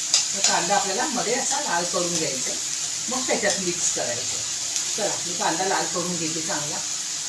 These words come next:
हे बघा, आपला कांदा पण असा मस्त असा लाल झालेला आहे.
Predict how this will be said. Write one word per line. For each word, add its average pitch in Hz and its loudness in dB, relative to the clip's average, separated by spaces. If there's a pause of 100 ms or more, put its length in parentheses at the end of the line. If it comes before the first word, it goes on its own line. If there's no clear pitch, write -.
(3750)
हे 190 -2
बघा, 165 -2
आपला 190 -2
कांदा 196 4
पण 233 0
असा 220 4 (480)
मस्त 226 4
असा 240 6
लाल 196 6
झालेला 156 6
आहे. 113 2